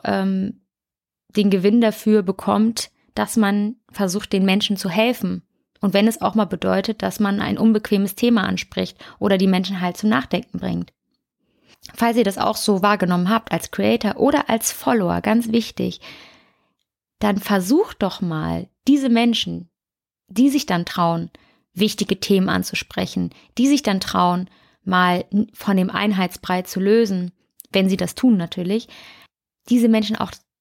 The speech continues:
dann zu supporten. Wenn ihr euch auch eine Welt wünscht, in der nicht nur über Mode, Fashion, <laughs> ja, Mode, Fashion, äh, Fashion, Beauty, Lifestyle geredet wird,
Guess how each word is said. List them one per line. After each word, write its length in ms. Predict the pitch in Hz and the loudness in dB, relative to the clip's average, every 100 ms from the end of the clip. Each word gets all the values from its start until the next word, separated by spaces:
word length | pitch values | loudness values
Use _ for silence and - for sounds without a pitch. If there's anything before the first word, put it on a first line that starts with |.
| _ _ _ _ _ | _ _ _ _ _
dann 240 | 196 196 | -2 -2
zu 140 | - | -4
supporten. 720 | 190 180 - 196 196 185 185 _ _ _ _ _ _ _ _ _ - | -6 -8 -4 -4 -4 -10 -14 _ _ _ _ _ _ _ _ _ 0
Wenn 180 | 247 | 2
ihr 120 | 294 - | 4 2
euch 240 | 220 - | -2 -2
auch 200 | - 165 | -4 -2
eine 640 | - 214 214 202 220 - - | 0 2 2 0 -4 -12 -12
Welt 460 | 190 254 311 - | -4 -2 -2 -4
wünscht, 300 | 190 190 - | -6 -6 -6
in 140 | - 185 | -10 -6
der 300 | 202 208 220 | -4 -6 -8
nicht 460 | 208 233 254 - 214 | -2 0 0 -4 2
nur 440 | 226 240 220 214 | 4 4 2 -2
über 520 | - 214 208 180 175 - _ _ _ _ _ _ _ _ | 0 0 0 -4 -4 -10 _ _ _ _ _ _ _ _
Mode, 340 | 190 208 208 196 | 0 2 2 0
Fashion, 520 | - 180 - 185 175 - | -2 -2 0 -2 -2 -6
<laughs> 100 | - | -8
ja, 180 | 156 170 | -2 0
Mode, 260 | 175 175 | 2 0
Fashion, 340 | - - - - - 262 196 - | -2 -4 -4 -6 -8 -6 -6 -2
äh, 240 | 180 180 | 0 2
Fashion, 280 | 220 214 208 | 0 0 2
Beauty, 200 | 208 202 | 2 2
Lifestyle 400 | 190 226 - 220 | 0 -2 -2 -2
geredet 500 | 220 226 226 220 - | -2 -2 -2 -2 -2
wird, 260 | 220 226 | -2 -2